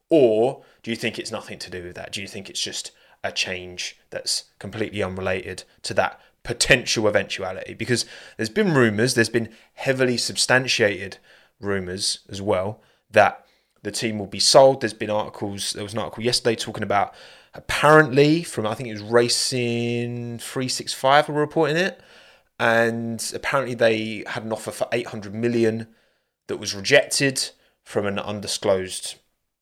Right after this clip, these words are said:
in-, individual team, organisation, whatever. Um, eight hundred million dollars rejected, apparently, allegedly, who knows?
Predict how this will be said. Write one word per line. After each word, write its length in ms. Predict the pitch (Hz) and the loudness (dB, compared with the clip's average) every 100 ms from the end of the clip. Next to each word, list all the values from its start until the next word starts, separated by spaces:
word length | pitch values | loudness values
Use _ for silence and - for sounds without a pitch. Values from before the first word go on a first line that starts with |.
| _ _ _ _ - | _ _ _ _ -16
in-, 220 | 107 98 - | -14 -14 -14
individual 640 | 98 92 95 92 98 92 | -14 -12 -12 -10 -10 -12
team, 320 | - 92 92 | -10 -10 -8
organisation, 540 | 90 92 92 95 - | -10 -10 -8 -8 -8
whatever. 340 | 92 95 98 95 _ - - - | -12 -12 -12 -16 _ -20 -20 -2
Um, 460 | 101 101 98 98 - - | 0 0 -2 -8 -4 4
eight 140 | 127 | 4
hundred 240 | 123 110 113 | 4 -2 0
million 400 | 131 127 127 - _ _ _ _ _ - | 2 0 -2 -12 _ _ _ _ _ 4
dollars 460 | 117 120 120 - - | 6 6 2 -4 -8
rejected, 640 | 98 117 - - 110 - _ _ _ _ _ - | 2 2 2 -2 -4 -4 _ _ _ _ _ -10
apparently, 560 | - 104 95 104 - _ _ _ _ | 0 0 0 -8 -10 _ _ _ _
allegedly, 560 | - 98 - - 98 98 _ _ _ _ _ - | -10 -10 -10 -10 -10 -10 _ _ _ _ _ -10
who 100 | 101 | -8
knows? 420 | 90 92 - - | -6 -6 -8 -10